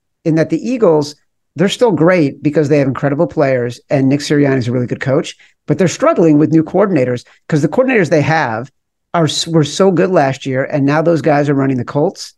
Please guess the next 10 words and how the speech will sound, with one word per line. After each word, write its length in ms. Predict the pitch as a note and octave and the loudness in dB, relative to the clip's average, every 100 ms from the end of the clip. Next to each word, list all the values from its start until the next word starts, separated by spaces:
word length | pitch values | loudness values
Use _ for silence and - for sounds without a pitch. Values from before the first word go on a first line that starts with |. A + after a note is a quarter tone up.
| _ D3 | _ 0
and 100 | C#3 | 0
the 40 | |
Cardinals, 360 | F#3 G#3 D3 B2 | 2 0 0 0
and 200 | F3 D3+ | 2 4
those 160 | F#3+ | 2
teams 280 | - F#3 D3 | 2 2 2
are 60 | C#3 | 2
both 280 | C#3+ C#3+ - _ D#3+ | 0 -2 -6 _ -2
overperforming. 800 | D3+ C#3+ C#3+ D3+ G3+ E3+ A#2 - _ _ _ _ - | 0 0 -4 0 0 0 -2 -6 _ _ _ _ -2
Cardinals 440 | F#3+ G3 D#3+ | 0 2 0